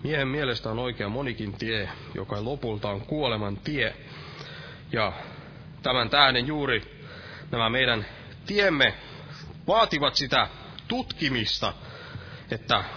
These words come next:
että me näkisimme, että mihin, mihin se meidän tiemme on näin vievä. Onko se, se oikea tie, se iankaikkinen tie, jota Jumala tahtoo meidän kulkevan, vai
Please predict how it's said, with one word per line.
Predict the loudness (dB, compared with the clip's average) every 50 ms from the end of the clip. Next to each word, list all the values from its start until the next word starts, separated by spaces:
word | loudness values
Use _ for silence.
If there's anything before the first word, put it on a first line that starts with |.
| -12 -14 -14 -14 -16 -12 -8 -8
että | -6 -2 0 0
me | 2 4
näkisimme, | 4 4 4 4 4 2 2 2 2 2 2 2 0 0 -4 -12 -14 -14 -14 -12 -12 -14 -14 -14 -12 -8 -8
että | -4 -2 0 0
mihin, | 2 2 4 4 2 2 0 0
mihin | 0 2 2 2
se | 2
meidän | 4 6 6 6 6 4 2
tiemme | 2 2 2 4 4 4 4 2 2 0 -6 -12 -8 -2
on | 0 2 4 6
näin | 6 6 4 4 2
vievä. | 2 4 6 6 6 6 6 4 2 0 -10 -16 -14 -14 -14 -14 -14 -14 -14 -14 -14 -14 -6 -2
Onko | 0 0 2 2 2
se, | 4 4 4 4 2 -2 -8
se | -4 -2 0 0
oikea | 2 2 2 4 6 6 6 6
tie, | 6 2 2 4 6 6 6 4 0 -8 -14 -10 -6
se | -4 -2 0
iankaikkinen | 2 2 2 4 4 4 4 4 2 0 -2 -2 -2
tie, | -2 0 2 2 4
jota | 4 4 4 2
Jumala | 2 2 2 2 2 2 2
tahtoo | 2 2 0 0 0 -2 -2
meidän | 0 0 0 0 0 -2
kulkevan, | -2 -2 0 0 2 2 2 2 2 2 0 0
vai | 0 0 0 0